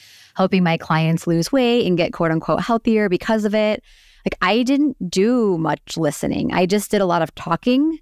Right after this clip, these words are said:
and giving advice. And I probably missed so many important things that I could have, that could have helped me empathize and be a better dietitian to, uh, many of the clients that I worked with.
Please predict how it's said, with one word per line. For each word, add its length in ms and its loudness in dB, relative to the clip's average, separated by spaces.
and 500 2
giving 280 0
advice. 680 -4
And 160 2
I 120 2
probably 520 0
missed 400 -2
so 520 0
many 420 0
important 680 -2
things 480 0
that 200 0
I 80 0
could 220 -4
have, 500 0
that 160 0
could 120 0
have 80 2
helped 220 -2
me 140 2
empathize 800 0
and 120 0
be 140 0
a 60 0
better 240 0
dietitian 640 0
to, 260 0
uh, 60 0
many 280 0
of 60 -4
the 80 -2
clients 340 -2
that 100 0
I 60 2
worked 280 -2
with. 240 2